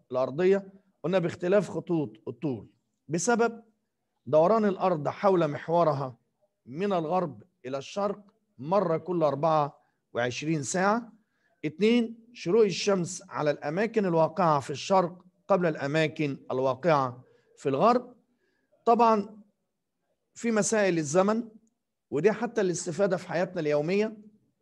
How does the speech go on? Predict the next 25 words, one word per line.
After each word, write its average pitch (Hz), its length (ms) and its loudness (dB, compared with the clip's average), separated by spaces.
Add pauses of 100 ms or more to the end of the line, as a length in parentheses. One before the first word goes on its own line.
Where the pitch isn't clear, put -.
(140)
وهي 202 260 2
مش 190 220 -4
نقطة 214 440 -2
أو 143 60 -2
شريطة 175 440 0 (400)
نقطة 180 360 -4
وضع 156 320 -2 (280)
الامتحانات، 131 600 -6 (600)
ولكن 202 760 0
كيف 180 240 -4
يمكن 196 420 0
معرفة 156 440 -2
فروق 160 300 -6
الزمن 156 520 -2 (460)
بين 135 220 -4
أي 185 300 0
مدينتين 147 800 -2
على 131 280 -10
سطح - 480 -4 (160)
الأرض؟ 208 460 0 (680)
من 196 300 0
خلال 214 540 -2
الخريطة 165 420 -2
التي 151 340 -4
أمامنا 208 440 -6